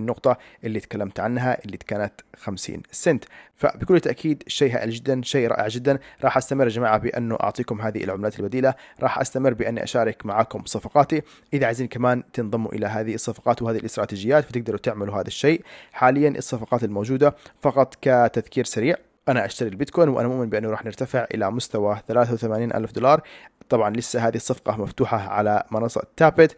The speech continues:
فتحتها في فيديو أمس، أعتقد بأنه راح نرتفع إلى هذا النقطة أو هذا المستوى وراح أخذ الأرباح. وإذا هبطنا فراح أضيف أكثر هنا في هذه النقطة،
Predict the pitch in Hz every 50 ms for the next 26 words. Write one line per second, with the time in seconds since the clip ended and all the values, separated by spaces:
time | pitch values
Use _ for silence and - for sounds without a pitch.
0 | - - _ - - 131 143 - - 127 120 110 - 113 104 117 113 113 110 -
1 | 147 165 165 - - - 104 107 - 127 - 127 - - 120 120 113 110 - 117
2 | 107 - - - - 117 - 107 104 104 110 101 95 104 113 107 - - - -
3 | 101 - 143 - - - 156 127 104 110 110 107 98 - - 147 - - - 160
4 | 165 165 165 - - - - - - 127 120 107 - - 131 - - 110 98 -
5 | - 98 101 107 151 175 175 - _ - _ _ - 139 151 214 196 127 120 117
6 | 117 143 - - 170 180 175 - 147 135 131 - - - 104 98 110 117 113 -
7 | - - 120 - - - 135 120 113 107 107 107 110 117 - - 101 98 104 95
8 | 90 92 - - 117 147 143 - - 151 147